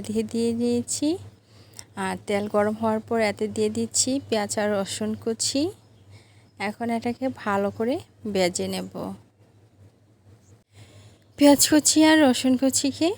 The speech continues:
ভালো করে নেড়ে নিচ্ছি, নেড়ে ভালো করে ভেজে নেব, লাল লাল করে ভাজবো। ভেজে এরই মধ্যে দিয়ে দিব আমার কুটে রাখা করলা আর আলু।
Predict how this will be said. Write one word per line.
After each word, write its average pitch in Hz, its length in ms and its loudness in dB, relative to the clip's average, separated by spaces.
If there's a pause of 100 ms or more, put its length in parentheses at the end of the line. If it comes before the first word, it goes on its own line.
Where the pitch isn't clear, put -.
(180)
ভালো 226 340 2
করে 262 260 0 (100)
নেড়ে 214 320 0
নিচ্ছি, 226 460 -2 (360)
নেড়ে 226 340 -2 (180)
ভালো 208 380 0
করে 240 280 -2
ভেজে 214 340 -4
নেব, 220 240 -4 (400)
লাল 196 220 -4
লাল 196 240 0
করে 226 280 -2
ভাজবো। 226 480 -4 (800)
ভেজে 233 360 2 (120)
এরই 214 260 0
মধ্যে 262 380 0
দিয়ে 262 240 0
দিব 262 240 -2 (1300)
আমার 208 380 -2 (400)
কুটে 247 340 -2
রাখা 226 400 -4 (1160)
করলা 220 540 2 (420)
আর 196 280 -6
আলু। 202 340 -4